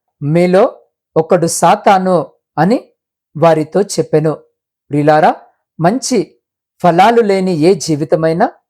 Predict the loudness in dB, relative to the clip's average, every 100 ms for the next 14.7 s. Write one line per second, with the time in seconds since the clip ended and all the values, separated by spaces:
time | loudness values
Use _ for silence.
0 | _ _ _ _ -4 -2 0 0 0 0
1 | -2 -2 -2 -4 -2 -2 -4 _ _ _
2 | _ _ -4 -2 0 0 0 -2 -2 0
3 | 0 0 0 2 2 0 -8 _ _ _
4 | _ 0 0 2 2 2 0 0 -4 -4
5 | -2 -4 -4 _ _ _ _ -2 -2 -2
6 | 0 2 2 0 -2 0 0 0 0 0
7 | -2 -4 _ _ _ _ _ 0 2 2
8 | 0 0 -2 -2 -2 -2 -2 -2 -2 -2
9 | 0 0 0 -6 _ _ _ _ -6 -2
10 | 0 0 0 -6 _ _ _ _ _ -4
11 | 0 2 2 0 -2 -4 0 0 2 2
12 | 2 0 -2 -2 -2 0 0 0 -2 -4
13 | -2 -2 0 -2 -2 -6 _ _ _ _
14 | -4 -2 -2 -2 -4 -4 -6